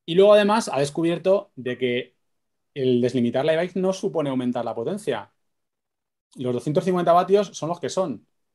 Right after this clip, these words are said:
Entonces, realmente en al-, en, en algunas circunstancias no tienes ventajas sustanciales. Eso lo, la gente lo tiene que tener muy claro. Es decir, si tú pesas mucho, quieres subir una cuesta muy, con muchísima inclinación y tal, por mucho que limites la e-bike,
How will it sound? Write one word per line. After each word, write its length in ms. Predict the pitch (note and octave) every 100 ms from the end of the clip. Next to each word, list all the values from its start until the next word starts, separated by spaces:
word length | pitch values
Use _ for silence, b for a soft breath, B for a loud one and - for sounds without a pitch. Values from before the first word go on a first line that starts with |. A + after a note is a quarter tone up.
| _ _ -
Entonces, 540 | A#2+ B2+ B2 A#2 - _
realmente 760 | A2+ A2+ C3 C#3+ D3+ F3 F#3 C3+
en 80 |
al-, 180 | B2 B2
en, 280 | C#3 B2 C3+
en 120 | C3 A#2+
algunas 300 | A#2 D#3 -
circunstancias 880 | F#3 F3 D3+ E3+ F3 G3 A#3 - _ _ _ _ _
no 200 | B2+ D3+
tienes 280 | E3+ F#3+ E3+
ventajas 460 | C#3+ C3+ D3 C3+
sustanciales. 800 | C3+ C3 A#2 A2+ F3 A3 - - _ _ _ _ _ _ _ _ _ _ _ _
Eso 320 | C3 G3 -
lo, 120 | C3+ C3+
la 140 | C3
gente 220 | - D3
lo 60 | F#3+
tiene 220 | G3 F#3+
que 140 | F#3 D3
tener 260 | C#3+ C3
muy 240 | A#2+ A2+ G#2+
claro. 260 | E3+ E3+ A2+
Es 60 | A2
decir, 200 | B2+ -
si 280 | - C3 B2
tú 420 | F#3 F#3+ G#2 _ _ _ _ _ _ -
pesas 280 | C#3+ E3+
mucho, 520 | D3+ F#3 F#3 A#2+ G2+ _
quieres 240 | C#3 E3
subir 260 | E3+ E3+ E3+
una 220 | E3 D3
cuesta 520 | D#3 D#3+ D#3+ D3 C#3+ C#3+
muy, 260 | C#3+ D3+
con 160 | C#3+ C3
muchísima 600 | C3+ D3 D#3+ D#3 D3+ D3+
inclinación 720 | C#3 C3 C3 B2 - D3+ D#3
y 80 | B2+
tal, 140 | D3
por 160 | C#3+ G#2+
mucho 220 | D3 G#3+
que 120 | F3
limites 380 | D#3 C#3 D3 C3+
la 120 | B2
e-bike, 360 | A#2 B2 F#3+